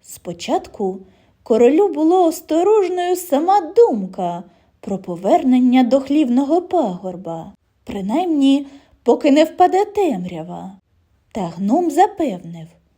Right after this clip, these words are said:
що, діставшись туди за світла, нікого вони там не знайдуть, крім остроханського вартового.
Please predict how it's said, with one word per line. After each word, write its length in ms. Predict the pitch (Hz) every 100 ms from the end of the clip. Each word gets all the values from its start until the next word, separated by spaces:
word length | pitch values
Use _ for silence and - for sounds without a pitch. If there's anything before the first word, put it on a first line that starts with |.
| _ _ _
що, 260 | - - 254
діставшись 800 | 262 349 - 403 220 - 214 214
туди 360 | 285 262 349
за 200 | 190 196
світла, 720 | 196 277 370 427 208 196 202 208 _ _ _ _ -
нікого 580 | 185 165 254 359 311
вони 220 | 311 311 359
там 220 | 359 349
не 180 | 392 403
знайдуть, 760 | 440 453 254 185 165 160 - _ _ _
крім 240 | - 370 339
остроханського 1000 | 339 - 349 349 392 302 - 330 311 339
вартового. 1000 | 330 339 415 415 320 180 165 160 160 -